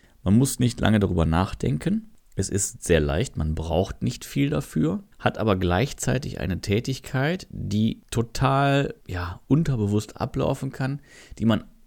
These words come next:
aber auch ganz bewusst machen kann, weil den Rauch zu inhalieren und dann gezielt auszupusten, hat etwas Meditatives.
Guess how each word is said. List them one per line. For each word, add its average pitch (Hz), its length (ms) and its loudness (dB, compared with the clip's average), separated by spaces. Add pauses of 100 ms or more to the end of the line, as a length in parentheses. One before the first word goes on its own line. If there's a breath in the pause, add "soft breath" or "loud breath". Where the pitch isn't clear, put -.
(140)
aber 98 360 -4
auch 127 400 4
ganz 110 280 0
bewusst - 840 0
machen - 400 -2
kann, 190 380 -2 (520 loud breath)
weil 95 420 4
den 95 200 2
Rauch 92 340 0
zu - 140 -6
inhalieren 95 540 2
und 90 180 -4
dann 87 160 -2 (160)
gezielt 92 420 0
auszupusten, 101 880 -2
hat 131 120 -2
etwas 104 340 -4
Meditatives. 92 920 -2